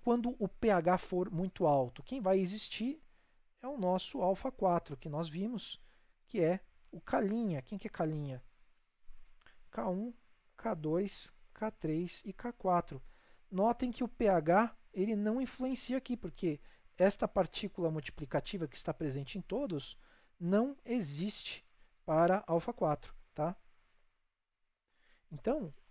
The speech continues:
um P H muito alto, como por exemplo é o P H doze, P H dez, et cetera,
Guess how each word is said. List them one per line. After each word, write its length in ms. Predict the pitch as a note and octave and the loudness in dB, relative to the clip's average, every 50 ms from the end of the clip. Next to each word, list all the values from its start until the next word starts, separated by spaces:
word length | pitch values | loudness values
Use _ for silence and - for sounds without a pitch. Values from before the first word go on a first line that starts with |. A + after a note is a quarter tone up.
| - | -8
um 160 | - G#3+ C#4+ C4+ | -6 -6 -4 -2
P 100 | - A#3 | 0 0
H 300 | F#3 D#3+ C#3+ C#3+ B2+ B2+ | 2 2 2 0 0 0
muito 320 | D3 F#3+ C#4 - - F3+ | -2 -4 -6 -2 2 4
alto, 300 | F3 G#3+ A3+ F#3 - - | 6 6 4 2 -2 -4
como 200 | - F3 F3+ F3 | -2 0 0 0
por 200 | - - E3 D#3 | 0 0 0 0
exemplo 500 | D3 C3+ C#3+ D3+ C#3+ B2+ - C3 B2 - | 0 0 -2 -4 -4 -6 -8 -10 -10 -4
é 160 | - D3+ E3+ G3 | 0 4 6 6
o 80 | E3+ | 4
P 140 | C3+ - D#3 | 4 0 -4
H 300 | C3+ C3 C3 C3 B2+ B2 | -4 -4 -2 -4 -4 -4
doze, 680 | A2 A#2+ C3 D3 E3 E3+ E3+ D#3+ D3 C3+ B2 - C3+ B2 | -4 -6 -4 -2 0 2 2 2 0 -2 -4 -8 -12 -12
P 140 | - - B2 | -10 -8 -8
H 400 | B2 A#2+ A#2+ C3+ C#3 C3 A#2 - - - | -8 -6 -4 -4 -4 -4 -6 -8 -12 -8
dez, 640 | - C3 B2+ C3 D#3 E3+ E3 D#3 C#3+ C3+ B2 A2+ A#2+ | -6 -4 -2 0 2 4 4 4 2 2 -2 -4 -8
et 120 | B2 - | -10 -10
cetera, 480 | - - - D#3+ G#3 C#4 - - B2 | -8 -4 0 0 0 0 -2 -6 -12